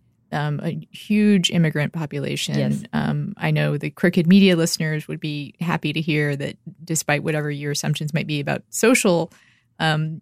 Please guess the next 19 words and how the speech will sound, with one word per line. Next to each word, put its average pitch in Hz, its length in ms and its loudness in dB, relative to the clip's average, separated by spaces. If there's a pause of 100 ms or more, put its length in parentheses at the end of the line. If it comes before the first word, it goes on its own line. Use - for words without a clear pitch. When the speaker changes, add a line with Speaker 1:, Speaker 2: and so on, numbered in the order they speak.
Speaker 1:
policy 165 340 2
in 160 80 0
Texas, 160 320 0
a 165 60 4
very 156 220 0
liberal 208 360 4
city 160 480 0 (300)
as 165 160 2
well. 185 480 2 (880)
Um, 165 240 4
you 165 80 4
know, 156 80 2
one 160 160 2
of 156 120 -2
the, - 40 -18
the - 80 -6
first, 170 460 0
uh, 151 440 -6
openly 165 680 2